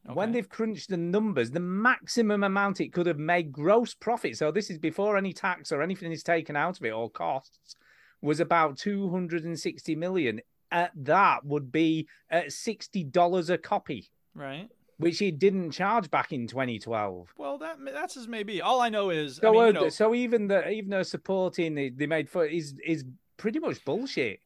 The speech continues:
Speaker 2: Well, okay, here's what I'll say then, 'cause I don't know details, and I think I started by saying I don't know details. But my point is that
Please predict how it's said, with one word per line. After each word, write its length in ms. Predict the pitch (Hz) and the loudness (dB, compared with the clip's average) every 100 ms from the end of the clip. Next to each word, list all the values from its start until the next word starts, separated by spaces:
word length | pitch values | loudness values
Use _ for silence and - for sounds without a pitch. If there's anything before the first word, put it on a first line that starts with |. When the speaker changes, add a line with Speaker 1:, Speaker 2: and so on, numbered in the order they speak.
| - | -4
Speaker 2:
Well, 300 | 233 233 226 | 2 2 2
okay, 260 | 247 170 156 | 0 0 0
here's 200 | 240 208 | 0 0
what 100 | 196 | 0
I'll 100 | 170 | -2
say 240 | - 135 | -2 -6
then, 220 | 123 123 | -6 -10
'cause 140 | 127 160 | -8 -2
I 100 | 180 | 0
don't 120 | 180 | 0
know 120 | 160 | -4
details, 500 | 139 135 - 123 127 | -6 -8 -6 -6 -6
and 80 | 151 | -8
I 80 | 135 | -10
think 200 | 143 139 | -10 -8
I 60 | 135 | -8
started 340 | - 147 131 | -2 -2 -2
by 80 | 127 | -6
saying 240 | - 123 123 | -8 -10 -8
I 60 | |
don't 120 | 120 | -8
know 100 | 123 | -8
details. 400 | 117 127 123 123 | -10 -10 -10 -12
But 100 | 135 | -10
my 120 | 185 196 | -6 -6
point 300 | - 262 220 | -2 -2 0
is 120 | 147 | 0
that 280 | 156 147 | 0 0